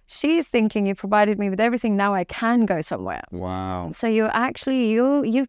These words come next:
Speaker 1: lured yourself into a false sense of security. A lot of really successful men will look at a woman and think, "I've given her everything, she's not gonna go anywhere." She,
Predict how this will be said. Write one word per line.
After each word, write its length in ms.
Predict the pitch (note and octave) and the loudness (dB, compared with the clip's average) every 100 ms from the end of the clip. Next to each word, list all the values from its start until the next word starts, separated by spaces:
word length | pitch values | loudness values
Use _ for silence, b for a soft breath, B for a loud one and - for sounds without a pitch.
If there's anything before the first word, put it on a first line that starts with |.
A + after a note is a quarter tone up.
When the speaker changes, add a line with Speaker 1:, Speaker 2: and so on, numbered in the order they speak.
| _ | _
Speaker 1:
lured 420 | A3+ A#3 B3+ C4+ B3+ | 0 2 2 0 0
yourself 320 | - A3+ A3 | 0 0 0
into 200 | G3+ G3+ | 0 -2
a 40 | |
false 240 | - G#3+ - | 0 -4 -2
sense 220 | G3+ G3 | -4 -4
of 80 | - | -6
security. 580 | - G3+ F#3 - B2 b b b _ | -2 0 0 -2 -6 b b b _
A 60 | A3+ | 2
lot 260 | C4 C#4 | 4 4
of 120 | C4+ A3 | 2 4
really 240 | B3+ B3+ | 2 2
successful 420 | A#3 A3+ A#3 - G#3+ | -2 -4 -4 -2 0
men 460 | A3 F#3 F3 F#3+ | 0 0 -2 0
will 120 | F#3+ | 2
look 200 | G3+ A3+ | 2 0
at 60 | - | -2
a 40 | |
woman 160 | G#3 G3 | 0 0
and 80 | F#3 | -2
think, 160 | G3+ - | -4 0
"I've 260 | A3+ A#3 | 2 2
given 200 | A#3 G#3+ | 2 2
her 140 | G#3+ - | 2 2
everything, 380 | G3+ F#3+ F#3 F#3 | 0 0 -2 -2
she's 180 | G#3+ | -2
not 100 | G3+ | -2
gonna 140 | G#3 F#3+ | -2 0
go 140 | F#3+ | 0
anywhere." 380 | F#3+ F#3 A#2+ - - _ _ _ | 0 0 -2 -6 -10 _ _ _
She, 520 | - - D#4 D4 A#3 | -6 0 2 2 0